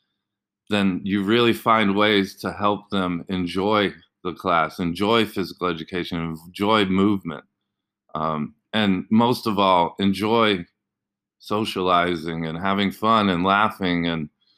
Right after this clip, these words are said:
um, working together, and also the ups and downs. Li-, in athletics, when, when a student plays their heart, or an athlete plays their heart out and they cry,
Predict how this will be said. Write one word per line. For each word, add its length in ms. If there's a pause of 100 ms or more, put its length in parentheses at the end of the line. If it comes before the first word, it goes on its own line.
(640)
um, 440 (680)
working 500
together, 640 (120)
and 260
also 400
the 180
ups 220
and 160
downs. 680 (180)
Li-, 220 (100)
in 160
athletics, 920 (720)
when, 340
when 200
a 60
student 640 (440)
plays 380
their 180
heart, 260
or 160
an 100
athlete 400
plays 260
their 140
heart 300
out 260
and 120
they 80
cry, 600